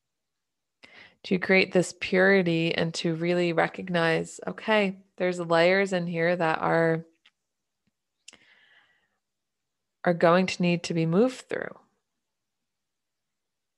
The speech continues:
And I, this came up for me this week. That's why I'm talking about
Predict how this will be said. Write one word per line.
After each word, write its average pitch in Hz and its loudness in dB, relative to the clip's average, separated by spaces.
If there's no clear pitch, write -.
And 175 -4
I, 175 2
this 175 -2
came 185 0
up 175 0
for - -16
me 160 -2
this 160 -6
week. 165 -12
That's - -18
why 156 -4
I'm 170 -6
talking - -12
about - -14